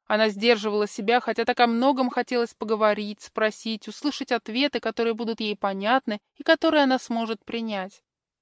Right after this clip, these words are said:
Он остановился у ее дома и медленно произнес: «Неточке тридцать, круглая дата, справляем в ресторане,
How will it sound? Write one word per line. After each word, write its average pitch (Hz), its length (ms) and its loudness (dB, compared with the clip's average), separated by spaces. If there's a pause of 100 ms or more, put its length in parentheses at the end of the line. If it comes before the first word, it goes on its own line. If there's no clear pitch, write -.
(140)
Он 254 140 4
остановился 233 640 2
у 220 40 2
ее 208 180 4
дома 262 320 6
и 247 40 4
медленно 233 440 2
произнес: 214 680 -2 (680)
«Неточке 262 460 2
тридцать, 262 560 0
круглая 226 460 2
дата, 214 340 6
справляем 233 560 4
в 226 40 0
ресторане, 208 680 2